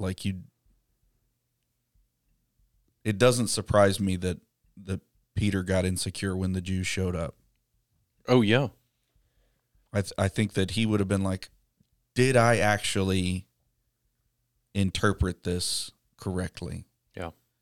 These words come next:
Speaker 1: Um, and so Paul calling on him is, is a mercy of sorts. Calling him on it, sorry, is a mercy of sorts. To be like,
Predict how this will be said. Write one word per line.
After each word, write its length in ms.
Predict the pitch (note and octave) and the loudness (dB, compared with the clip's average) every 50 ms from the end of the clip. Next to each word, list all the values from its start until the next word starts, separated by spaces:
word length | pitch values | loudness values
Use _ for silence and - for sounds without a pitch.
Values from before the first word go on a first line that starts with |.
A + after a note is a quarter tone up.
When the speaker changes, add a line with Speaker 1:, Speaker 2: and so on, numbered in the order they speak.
| _ _ _ _ _ _ _ _ _ _ _ - | _ _ _ _ _ _ _ _ _ _ _ -6
Speaker 1:
Um, 420 | G#2 G2 F#2+ F#2 F2+ F2+ F2 E2+ - | -4 -2 -2 -2 -2 -4 -4 -6 -6
and 160 | G2 G2 F#2 | -6 -6 -4
so 120 | - G2+ F#2 | -4 -4 -6
Paul 280 | - - C3+ B2+ A2 | -4 -2 -2 0 0
calling 340 | - - B2 C3+ B2 G2 F#2+ | 0 0 0 0 2 0 -2
on 140 | F#2 F#2 F#2 | -2 -2 -2
him 80 | F#2 F#2+ | -2 -4
is, 200 | F2+ F2 - - - | -4 -6 -8 -10 -4
is 260 | - G#2+ A2+ A2 - | -2 -2 0 0 0
a 160 | - G2 G2 | 0 0 2
mercy 520 | F#2 F#2 G2 G2+ G#2 - - - F2+ E2+ | 2 2 2 2 0 0 -2 -4 -4 -4
of 160 | F2 F2+ E2 - | -4 -4 -4 -4
sorts. 580 | - - F#2 D2+ F2 - - - - - - _ | -6 -6 -6 -8 -8 -10 -12 -12 -12 -12 -14 _
Calling 340 | - - G#2 G2+ G2 F#2+ F#2 | -8 -4 -4 -2 -2 -4 -6
him 280 | E2+ F#2+ F#2+ F#2+ F#2 - | -6 -6 -8 -8 -8 -8
on 220 | - F#2+ F2+ F2+ D#2+ | -8 -8 -8 -10 -10
it, 220 | - - _ - _ | -14 -16 _ -20 _
sorry, 380 | - - F2+ F2 E2+ - - - | -18 -14 -12 -12 -12 -12 -12 -8
is 140 | F#2+ F#2+ F#2 | -8 -6 -4
a 120 | F#2+ F#2 | -4 -6
mercy 420 | F#2 F#2 F#2+ G#2 G2+ - - D#2 F2 | -4 -4 -4 -4 -6 -6 -10 -10 -12
of 100 | F2 - | -12 -12
sorts. 480 | - - - D#2 D#2+ _ - - - _ _ _ _ _ _ _ _ _ _ _ - | -16 -16 -16 -16 -16 _ -20 -20 -20 _ _ _ _ _ _ _ _ _ _ _ -8
To 80 | G2 F#2 | -6 -4
be 140 | F#2 F2+ | -4 -4
like, 400 | F2+ F2+ F2 E2+ E2 - - - | -4 -4 -6 -8 -10 -12 -18 -20